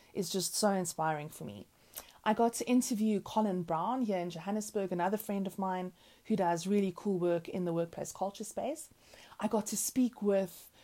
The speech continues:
Renee Johnson, who is this amazing woman out in Phoenix in, um, Arizona in the U S,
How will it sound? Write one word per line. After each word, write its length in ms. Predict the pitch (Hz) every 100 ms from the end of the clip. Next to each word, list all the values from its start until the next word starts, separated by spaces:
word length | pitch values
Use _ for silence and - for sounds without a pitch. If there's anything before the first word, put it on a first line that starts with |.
| -
Renee 420 | 196 196 190 208
Johnson, 640 | 170 185 185 196 226 262 349 - - -
who 100 | 226
is 280 | - 220 202
this 200 | 220 202 -
amazing 840 | 202 202 208 247 262 254 226 214
woman 420 | 196 190 165 208 - - - _ _ _ _
out 380 | 208 208 202 -
in 220 | - 202 190
Phoenix 760 | - 254 233 131 - - - -
in, 300 | 214 196 190
um, 280 | - 185 190
Arizona 520 | 190 190 180 190 202
in 100 | 190
the 60 | 175
U 180 | 165 185
S, 320 | 165 170 -